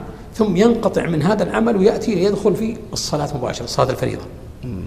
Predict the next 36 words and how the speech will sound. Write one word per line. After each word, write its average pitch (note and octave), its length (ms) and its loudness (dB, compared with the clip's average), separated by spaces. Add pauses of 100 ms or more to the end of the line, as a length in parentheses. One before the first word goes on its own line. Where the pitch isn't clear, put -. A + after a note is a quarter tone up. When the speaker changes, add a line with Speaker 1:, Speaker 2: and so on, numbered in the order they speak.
(100)
Speaker 1:
تجد A3+ 200 4
أنه A3 320 4
ما A#3 200 4
انفك C#4+ 420 4
عن، F3 280 0 (500)
آه، - 360 -4
دنياه، D3+ 540 4
ما C3+ 220 6
انفك C3 80 8
Speaker 2:
أشغاله. C3 180 4
Speaker 1:
عن، F3 120 4
آه، - 600 -6
الأشياء D#3 460 0
التي C#3 140 0
كانت D3+ 260 0
تشغل - 260 2
ذهنه. C3+ 300 2 (500)
لكن F3+ 240 4
لو A#3 200 6
انقطع - 340 2
عن C#3 300 -2 (100)
هذه C#3+ 220 2
الأشياء E3+ 380 0
مجرد D#3 460 2
ما D3 100 0
سمع C3+ 280 0
الأذان، G#2+ 300 -4 (1160)
مجرد E3+ 320 4
ما D#3+ 100 2
سمع F#3+ 260 0
الأذان D#3+ 280 0
انقطع D#3+ 300 -2
عن C#3+ 120 -2
هذه C3+ 160 0
الأشياء، C#3+ 400 0
توضأ، D3+ 520 2